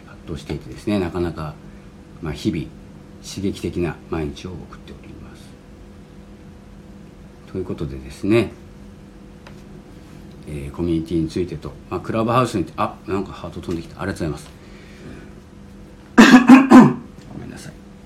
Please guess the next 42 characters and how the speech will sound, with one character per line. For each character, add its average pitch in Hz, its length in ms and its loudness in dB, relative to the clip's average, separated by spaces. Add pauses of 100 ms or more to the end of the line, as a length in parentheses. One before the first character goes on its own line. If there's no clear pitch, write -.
(680)
喉 78 280 -2
が。 - 120 -8 (1400)
で、 131 140 2
ク 127 140 0
ラ 127 100 8
ブ 135 80 4
ハ 156 160 6
ウ 147 60 6
ス 107 100 0
な 87 80 2
ん 78 60 2
で 73 60 -2
す - 100 -10
け 85 60 -4
ど、 95 120 2
皆 110 160 8
さ 117 120 0
ん 78 60 0
ク - 140 -6
ラ 98 60 2
ブ 104 80 0
ハ 110 100 -2
ウ 101 40 -4
ス - 120 -8
や 76 80 -4
っ 71 60 -8
て - 160 2
る 117 80 6
ん 82 40 4
で - 60 -2
し - 100 -12
ょ - 40 -14
う - 20 -14
か？ - 180 -16
皆 104 200 -6
さ - 100 -10
ん 82 60 -10
っ - 20 -12
て - 100 -14
い - 40 -10
う - 20 -10
か、 - 80 -16